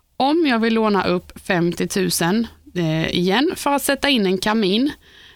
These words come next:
kommer min nya skuld vara åttahundrafemtiotusen minus sextioåtta tusen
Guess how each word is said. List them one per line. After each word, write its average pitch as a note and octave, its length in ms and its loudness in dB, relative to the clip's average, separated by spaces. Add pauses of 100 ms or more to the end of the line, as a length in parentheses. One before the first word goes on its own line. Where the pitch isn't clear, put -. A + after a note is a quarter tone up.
(120)
kommer C4+ 240 0
min B3+ 480 0
nya A3+ 340 0
skuld F#3 420 -2
vara F3 400 0
åttahundrafemtiotusen A#3 1700 -2 (160)
minus G3+ 600 0
sextioåtta B3 680 -4
tusen G#3+ 520 -2